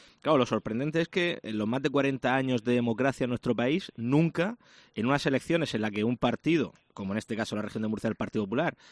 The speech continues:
ha obtenido el cuarenta y tres por ciento del voto, casi el cincuenta por ciento de los diputados regionales, solo a dos de la mayoría absoluta, y lo más importante,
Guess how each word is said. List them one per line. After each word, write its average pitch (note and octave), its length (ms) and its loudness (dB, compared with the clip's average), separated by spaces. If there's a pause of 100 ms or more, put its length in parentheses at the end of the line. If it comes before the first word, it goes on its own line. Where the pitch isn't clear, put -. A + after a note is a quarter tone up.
(200)
ha B2+ 60 6
obtenido C3+ 380 2
el A#2 80 2
cuarenta G#2+ 280 -2
y - 20 -2
tres A#2+ 160 -2
por A2 160 -2
ciento A2 300 0
del G#2+ 120 0
voto, C3 360 -2 (260)
casi - 220 -6
el G2+ 80 -4
cincuenta A#2 340 0
por A2 140 -2
ciento A#2 240 0
de A2 40 2
los G#2+ 60 0
diputados G#2+ 380 -2
regionales, A#2 420 -4
solo B2 220 0
a A2 40 0
dos A2+ 80 0
de A2 100 0
la G#2 40 -2
mayoría G#2+ 220 -4
absoluta, A#2 440 -4 (320)
y C#3 120 6
lo B2 100 8
más D#3+ 220 2
importante, C#3+ 640 0